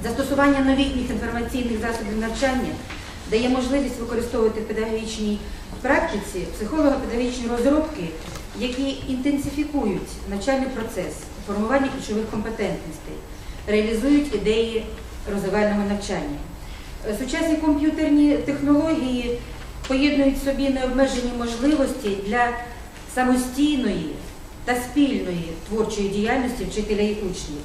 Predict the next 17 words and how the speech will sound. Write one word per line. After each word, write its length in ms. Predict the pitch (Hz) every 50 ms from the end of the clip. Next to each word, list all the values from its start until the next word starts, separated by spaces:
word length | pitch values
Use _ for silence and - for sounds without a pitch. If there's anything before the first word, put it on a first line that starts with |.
| - - - - - - - - - - -
та 100 | - 247
створення 640 | 240 240 254 240 254 247 226 220 214 208 202 196 190 190 - - - - - - - - - - - - - - - - -
сприятливого 640 | 202 - - 220 226 226 214 202 202 196 190 190 190
середовища 580 | - 202 196 190 196 240 269 294 294 285 - 233
для 160 | 196 190 180
розвитку 420 | 196 220 220 226 240 247 247 - 254 - - - 175
інтелекту 540 | 170 175 185 180 180 196 - - 202 - 190 190 - - - - - -
дитини. 420 | 175 180 175 - 165 151 143 143 139 - - - - - - - - - - - - - - - - - - - - - - -
І 60 | 277
саме, 380 | 247 - 302 302 302 294 285 277
е, 160 | 269 277 254 226 233 233 226 233 -
тому 340 | 277 269 269 285 285 269 247 - 285 - - - - - - - - - - -
темою 540 | - 269 254 247 240 226 214 208 214 208 202 208 - 214
моєї 540 | 220 240 233 226 214 196 185 180 180 180 - - - - 208 202 156 - - - - - - - -
проблеми 520 | 214 214 208 214 240 277 294 302 311 311 311 - - - - - - - - 202
є 280 | - 226 220 - - - - - - - - - - - 185
використання 720 | 185 220 220 220 226 220 220 214 190 175 165 160 156